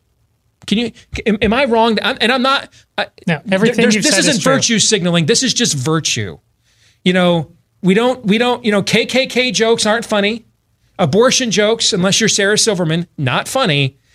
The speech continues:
Speaker 1: Some things are just evil and never funny. So why wouldn't, when a black guy's talking on television, I don't, I, I, you wanna bury the Cubs for their hypocrisy? I'm totally okay with that.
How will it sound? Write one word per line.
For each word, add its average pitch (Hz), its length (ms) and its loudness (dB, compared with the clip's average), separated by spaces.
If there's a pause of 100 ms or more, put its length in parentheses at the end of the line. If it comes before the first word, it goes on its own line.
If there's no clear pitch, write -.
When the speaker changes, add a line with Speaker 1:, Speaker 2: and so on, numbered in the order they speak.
(140)
Speaker 1:
Some 294 260 0
things 285 340 2
are 226 140 4
just 202 300 0
evil 127 500 -2 (580)
and 160 140 -2
never 156 240 0
funny. 123 400 -4 (260)
So 214 400 0 (140)
why 196 440 0
wouldn't, 277 280 0
when 220 140 4
a 208 40 0
black 196 360 -2
guy's 247 260 2
talking 214 400 0
on 180 140 2
television, 123 800 2 (1120)
I 233 120 0
don't, 285 260 2
I, 233 160 -2 (180)
I, - 120 -6 (280)
you 190 360 2
wanna 262 180 4
bury 190 340 2
the 160 80 0
Cubs 170 320 0
for 180 100 -2
their 147 120 2
hypocrisy? 147 640 0
I'm 190 200 0
totally 247 420 2
okay 254 260 0
with 196 160 -2
that. 95 260 -6